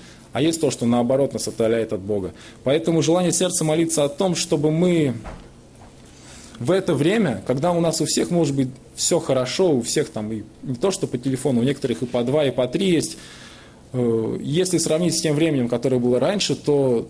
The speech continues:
такого не было, и об этом некоторые могли и мечтать, и даже и мечтать-то сложно было, то сейчас время очень хорошее, у нас есть всё, мы живём и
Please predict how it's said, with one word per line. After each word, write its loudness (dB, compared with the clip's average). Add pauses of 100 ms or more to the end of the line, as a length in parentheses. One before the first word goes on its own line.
такого 2
не 2
было, 0
и 2
об 2
этом 0
некоторые 0
могли 2
и -8
мечтать, 0
и 0 (540)
даже 2
и 2
мечтать-то 0
сложно 2
было, 2 (280)
то 0
сейчас -2 (140)
время 0
очень 0
хорошее, 2
у 2
нас 0
есть 2
всё, 2
мы 2
живём 2
и 2